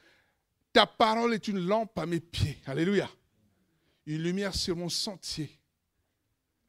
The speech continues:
La lampe, c'est la parole. Et la lumière, c'est le symbole du Saint-Esprit, de la présence de Dieu. Alléluia. Les deux doivent être présents.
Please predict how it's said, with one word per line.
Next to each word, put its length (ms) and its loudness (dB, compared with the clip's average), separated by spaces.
La 180 0
lampe, 480 -4
c'est 220 -8
la 120 -6
parole. 500 -10
Et 100 4
la 140 4
lumière, 600 0
c'est 120 -2
le 100 -2
symbole 480 0
du 140 -8
Saint-Esprit, 480 -6
de 60 -8
la 80 -6
présence 500 0
de 100 0
Dieu. 260 -2
Alléluia. 400 -8
Les 220 0
deux 500 2
doivent 300 -2
être 240 -4
présents. 640 -6